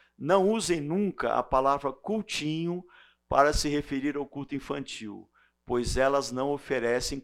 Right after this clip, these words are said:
culto menor que os adultos. Tinha um senhor, ele já é falecido, o senhor Laércio.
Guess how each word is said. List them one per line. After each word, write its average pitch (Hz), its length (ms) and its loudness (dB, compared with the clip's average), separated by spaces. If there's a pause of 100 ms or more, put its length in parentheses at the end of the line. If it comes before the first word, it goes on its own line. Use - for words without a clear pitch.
culto 139 420 -8
menor 110 460 -8
que 120 100 -16
os 113 100 -14
adultos. 107 720 -14 (600)
Tinha 156 340 -2
um 135 460 -2
senhor, 120 440 -2
ele 117 120 -2
já 120 160 -2
é - 20 0
falecido, 120 680 -2
o - 20 -12
senhor 131 200 -6
Laércio. 110 640 0